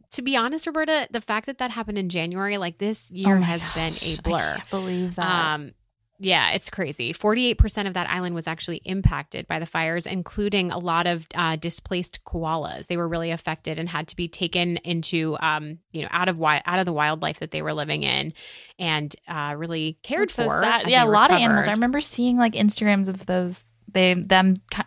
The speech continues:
Speaker 2: having to rescue a lot of different animals and kangaroos and koalas. Um, but yeah, so that, this one was saved from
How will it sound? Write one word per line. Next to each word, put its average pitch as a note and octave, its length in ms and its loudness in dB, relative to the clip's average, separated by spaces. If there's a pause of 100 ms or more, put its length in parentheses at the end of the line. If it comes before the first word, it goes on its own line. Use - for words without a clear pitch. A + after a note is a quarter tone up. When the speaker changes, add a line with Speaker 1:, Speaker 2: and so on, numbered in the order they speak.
Speaker 2:
having G#3 320 2
to G3 60 -4
rescue G3 460 4
a F#3 40 0
lot F3 200 6
of F3+ 60 -6
different F3+ 260 -4
animals F#3 400 0
and F#3 100 -4
kangaroos F#3+ 560 0
and F#3 80 0
koalas. F#3+ 680 2 (500)
Um, F3 520 -4
but F#3 140 2
yeah, F3 220 2
so F#3 240 -2
that, F#3+ 320 4
this A3+ 180 6
one C#4+ 200 6
was A#3+ 140 4
saved A3 460 2
from E4+ 440 -4